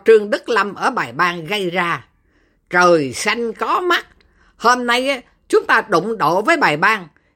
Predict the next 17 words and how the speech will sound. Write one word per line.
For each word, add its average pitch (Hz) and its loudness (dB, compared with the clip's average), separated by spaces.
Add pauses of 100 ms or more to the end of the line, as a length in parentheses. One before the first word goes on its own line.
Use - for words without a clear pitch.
(160)
cơ 285 2
hội 190 -4
rửa 202 2
sạch - -4
mối 269 2
nhục 214 0
trước - 0
đây 208 0
đã 139 0
đến 285 4 (140)
rồi. 156 -4 (1500)
Đúng, 190 2 (640)
chúng 311 0
ta 185 2
muốn 208 -4
báo 285 4 (120)
thù, 160 0